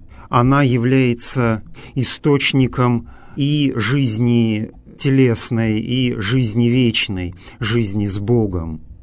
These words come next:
Слово "живот" в церковнославянском языке есть и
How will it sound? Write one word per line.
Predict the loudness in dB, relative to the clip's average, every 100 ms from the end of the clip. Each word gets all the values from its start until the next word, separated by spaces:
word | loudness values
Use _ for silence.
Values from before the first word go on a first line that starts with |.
| -18 -10
Слово | 0 2 4 4
"живот" | 2 0 2 4 2
в | 0
церковнославянском | -6 -2 -2 -2 -2 -2 -2 -2 -2 -2 0
языке | 0 -2 -2 0 0
есть | 0 -2 -2 -4 -6
и | -4 -4 -4